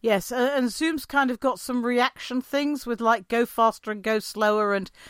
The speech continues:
and yes, and, uh, and, and it's possible that those could be used for react. Facebook Live has little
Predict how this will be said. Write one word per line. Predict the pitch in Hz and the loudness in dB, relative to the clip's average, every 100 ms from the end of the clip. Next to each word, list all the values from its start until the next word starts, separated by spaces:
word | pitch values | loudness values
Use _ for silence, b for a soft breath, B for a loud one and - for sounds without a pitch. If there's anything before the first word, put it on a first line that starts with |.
| B B B | B B B
and | 196 196 | -2 2
yes, | 208 202 - | 2 0 -2
and, | 202 202 | -6 -4
uh, | 208 214 | -2 0
and, | 220 220 | 0 0
and | 233 220 196 - | 0 0 -2 -8
it's | 247 - | -10 -8
possible | - 269 - 302 320 311 | 0 0 2 0 2 2
that | 294 - - - b b b b - | 2 0 -4 -14 b b b b -16
those | 208 196 247 262 | -14 4 4 4
could | - 233 | 0 -4
be | 247 | -2
used | 233 240 233 - | 2 2 0 -6
for | - 240 | -6 -4
react. | 233 233 240 _ - - | 2 4 2 _ -20 -20
Facebook | - 285 - - 285 | -2 -2 0 -8 -6
Live | 240 247 247 214 - | 0 4 4 2 0
has | 208 202 - | -2 -2 -4
little | 226 - 233 226 220 | -8 -2 0 2 0